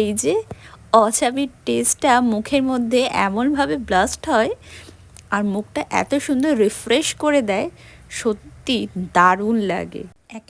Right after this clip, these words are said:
একটা মাছের এক এক রকম টেস্ট, প্রত্যেকটা বাইটে আলাদা আলাদা টেস্ট পাওয়া যায়, আর অসাধারণ লাগে। আমি তো বেশ কয়েকটা খেয়ে নিয়েছিলাম, দুটো ট্রে নেওয়া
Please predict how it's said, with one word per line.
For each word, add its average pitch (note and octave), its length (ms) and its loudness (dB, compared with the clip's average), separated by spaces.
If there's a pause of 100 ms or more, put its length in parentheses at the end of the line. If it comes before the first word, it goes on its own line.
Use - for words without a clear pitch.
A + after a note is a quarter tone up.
একটা - 240 -12 (140)
মাছের A#3 380 -6 (220)
এক - 180 -14
এক A#3+ 80 -12 (100)
রকম A#3 260 -6 (280)
টেস্ট, F#3 280 -6 (120)
প্রত্যেকটা C#4 640 -4 (100)
বাইটে G3 360 -4 (300)
আলাদা G#3+ 280 -6 (120)
আলাদা A3 280 -6 (100)
টেস্ট G3+ 240 -10 (120)
পাওয়া F3+ 240 -2 (100)
যায়, F#3+ 160 -12 (240)
আর F3+ 60 -6 (280)
অসাধারণ A3 680 -2 (140)
লাগে। F3 280 -10 (320)
আমি G3+ 160 -6 (100)
তো C#4 40 0 (220)
বেশ C#4 160 -2 (140)
কয়েকটা A3+ 340 -4 (100)
খেয়ে G#3 220 -6 (100)
নিয়েছিলাম, A3 540 -6 (380)
দুটো G#3+ 200 -2 (120)
ট্রে G3+ 160 -2 (140)
নেওয়া A3 180 -6